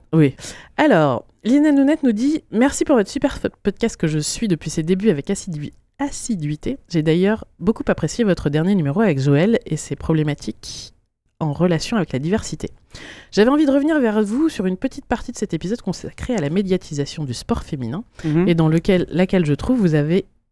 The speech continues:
Speaker 1: vous y êtes allé un chouïa à l'emporte-pièce. » C'est pas du tout notre genre.
Speaker 2: C'est pas le genre de la maison, hein.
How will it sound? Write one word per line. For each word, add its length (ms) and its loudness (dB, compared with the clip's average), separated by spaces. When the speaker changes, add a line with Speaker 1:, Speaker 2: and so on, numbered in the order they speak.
Speaker 1:
vous 280 -2
y 60 4
êtes 140 0
allé 300 2
un 80 0
chouïa 540 2
à 60 2
l'emporte-pièce. » 640 0
C'est 180 0
pas 300 0
du 160 -4
tout 180 0
notre 140 4
genre. 200 -2
Speaker 2:
C'est 120 4
pas 100 4
le 60 -2
genre 140 2
de 40 2
la 140 4
maison, 300 2
hein. 40 -4